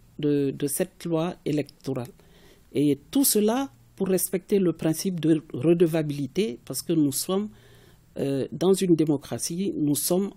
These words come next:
encore dans une république, quoi qu'on en dise. Et les activités, euh,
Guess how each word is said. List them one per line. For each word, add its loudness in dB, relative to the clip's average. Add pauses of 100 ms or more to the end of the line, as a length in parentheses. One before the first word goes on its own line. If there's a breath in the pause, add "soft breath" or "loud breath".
encore -4
dans 4
une 4
république, -8 (180)
quoi -8
qu'on -6
en -2
dise. -8 (880 soft breath)
Et 6 (920)
les 4
activités, 2 (140)
euh, 0